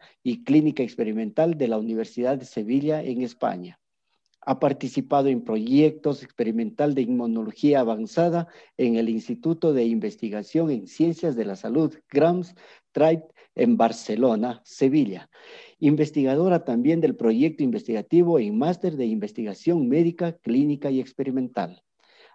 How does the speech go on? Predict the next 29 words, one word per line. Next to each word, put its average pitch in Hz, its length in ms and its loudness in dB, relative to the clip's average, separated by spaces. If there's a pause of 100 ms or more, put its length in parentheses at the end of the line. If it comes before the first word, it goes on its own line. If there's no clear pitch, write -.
(140)
Actualmente 139 960 0
es 156 200 -2
docente 156 500 -2
e - 20 2
investigadora 117 880 0
en 120 120 -2
la 104 60 -2
Universidad 104 680 -6
Católica 120 580 -4
de 95 140 -8
Cuenca, 156 560 0 (320)
responsable 131 840 0
e 151 40 2
investigadora 120 760 0
de 123 100 -2
la 104 120 -6
carrera 131 460 -4
de 104 100 -6
medicina, 156 760 -4 (380)
docente 131 600 0
coordinadora 110 760 2
de 113 140 -2
la 104 140 -2
asi-, 107 380 -10
de 110 180 -2
la 104 80 -2
asignatura 110 720 -2
de 117 260 -2
inmunología 135 1040 0